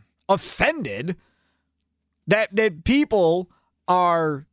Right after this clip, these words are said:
you know, talking about where did the story come from, Rodgers, or did it come from, uh, did it come from the Packers organization, and why would one or the other want this to come out on draft day? And he's offended by this. Here, I got some news for you.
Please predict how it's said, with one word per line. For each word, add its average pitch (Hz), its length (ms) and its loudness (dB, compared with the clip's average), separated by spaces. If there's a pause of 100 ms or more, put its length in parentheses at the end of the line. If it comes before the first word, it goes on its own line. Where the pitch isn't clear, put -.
you 175 120 -2
know, 175 160 4
talking 202 380 0
about 165 300 -2
where 190 180 0
did 202 80 -4
the 220 60 -2
story 233 200 0
come 269 220 -2
from, 127 240 -8
Rodgers, 180 500 0
or 131 80 -4
did 175 180 -2
it 214 100 -2
come 214 200 0
from, 208 360 0 (360)
uh, 170 180 0
did 180 260 0
it 175 80 -6
come 208 180 0
from 208 160 -2
the 226 80 -4
Packers 214 400 -2
organization, 233 800 0
and 135 140 -4
why 175 240 2
would 220 180 -2
one 220 240 0
or 254 60 0
the 214 180 -4
other 254 300 0
want 208 300 -2
this 233 120 0
to 262 100 -6
come 226 180 0
out 254 160 0
on 262 120 -2
draft 254 380 0
day? 143 180 -2 (220)
And - 80 -2
he's 233 80 2
offended 370 400 0
by 180 140 0
this. 120 220 -10 (520)
Here, 285 300 2
I 311 100 2
got 311 180 0
some 339 120 -14
news 370 220 0
for 311 200 2
you. 143 160 -2